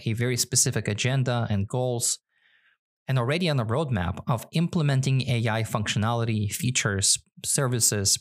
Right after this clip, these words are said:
even products. So you better learn or know how to actually design for an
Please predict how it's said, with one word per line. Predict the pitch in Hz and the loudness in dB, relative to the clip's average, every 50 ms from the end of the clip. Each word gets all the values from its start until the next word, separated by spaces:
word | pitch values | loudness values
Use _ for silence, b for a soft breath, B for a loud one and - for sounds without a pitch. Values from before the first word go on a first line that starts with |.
| - - - | -4 -4 -2
even | - 147 175 185 143 | 0 0 0 0 -2
products. | - - - 139 151 127 - - - - - - - _ b b b b b b b b b b b b _ _ _ _ _ _ _ _ - - _ | -2 -2 -2 -2 -2 -2 -4 -6 -4 -4 -4 -4 -6 _ b b b b b b b b b b b b _ _ _ _ _ _ _ _ -20 -14 _
So | - - 143 | -2 0 0
you | 127 120 | 0 0
better | 110 - 165 202 202 156 123 | 0 0 0 0 0 0 -2
learn | 107 98 113 143 156 147 123 110 104 | -2 -2 0 0 0 0 0 0 0
or | 120 110 107 | -2 0 0
know | 104 101 127 143 147 127 113 | 0 2 2 2 0 0 -2
how | 107 101 - - 147 151 156 151 | -2 -4 -4 -2 0 0 0 0
to | 131 - - 143 127 - | 0 0 0 0 0 0
actually | - 123 127 131 - - 139 127 120 | 0 -2 -2 -2 -2 -2 0 0 0
design | 120 117 107 110 113 120 123 120 117 110 104 | 0 0 0 2 2 0 2 0 0 0 0
for | 104 - - - - 131 151 175 165 | -2 -4 -6 -4 -4 -2 0 0 2
an | 143 131 120 | 2 0 0